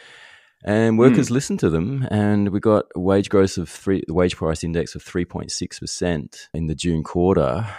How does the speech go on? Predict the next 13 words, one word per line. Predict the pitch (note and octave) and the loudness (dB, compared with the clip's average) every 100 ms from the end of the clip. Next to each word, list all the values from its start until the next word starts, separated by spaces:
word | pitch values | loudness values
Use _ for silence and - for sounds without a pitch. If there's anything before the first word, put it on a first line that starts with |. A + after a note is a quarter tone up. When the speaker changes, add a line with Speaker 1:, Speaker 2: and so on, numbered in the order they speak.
| - - _ | -18 -20 _
Speaker 1:
which | F2 F#2 F2+ E2+ - - - - - - _ | -4 0 2 0 -4 -8 -8 -10 -16 -20 _
was | F#2+ E2 | -2 0
weaker | D#2+ G2+ - | 2 2 2
than | E2 E2 | 0 0
expected | D#2+ - E2+ E2 - D#2 C#2+ - | -2 -2 0 -2 0 -2 -2 -2
and | D#2+ E2+ E2 D#2 D2 - - | 0 0 0 -2 -6 -12 -12
is | E2+ E2 | -8 -2
really | G2+ C#3 E2+ | 2 4 2
a | |
nothing | D2 D#2 E2+ F#2+ E2 | 2 -4 -4 -2 0
burger. | D2+ D2 C2+ C2 | 0 0 -2 0
Like, | C#2+ C#2+ - _ _ _ _ _ _ _ _ _ | -2 -2 -8 _ _ _ _ _ _ _ _ _
y-, | - | -14